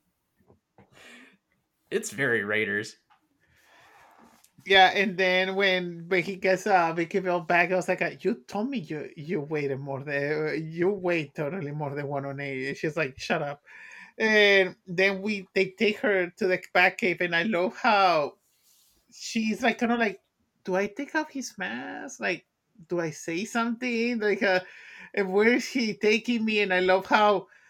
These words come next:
Speaker 2: Michael Keaton's like, just turn on a light on her face just for her to shut up,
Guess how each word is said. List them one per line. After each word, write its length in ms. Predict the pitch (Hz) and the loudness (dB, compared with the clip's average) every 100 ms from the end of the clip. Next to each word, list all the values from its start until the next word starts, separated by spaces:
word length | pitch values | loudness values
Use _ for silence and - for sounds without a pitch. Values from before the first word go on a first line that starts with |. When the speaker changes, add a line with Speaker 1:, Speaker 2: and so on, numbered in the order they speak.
| _ | _
Speaker 2:
Michael 240 | 226 220 226 | -4 -2 -2
Keaton's 240 | 226 220 | -2 -2
like, 160 | 277 208 | -4 0
just 220 | 220 - | -2 0
turn 140 | 247 | 0
on 140 | 233 233 | 2 2
a 80 | 214 | 2
light 300 | 190 208 226 | 2 2 2
on 100 | 226 | 0
her 160 | 277 | -2
face 320 | 226 220 208 - | 0 2 2 0
just 200 | 269 - | -4 -2
for 120 | 285 | -2
her 180 | 262 208 | -2 -4
to 140 | 269 | -6
shut 300 | - 233 202 | 0 2 4
up, 300 | 196 254 - | 4 2 -2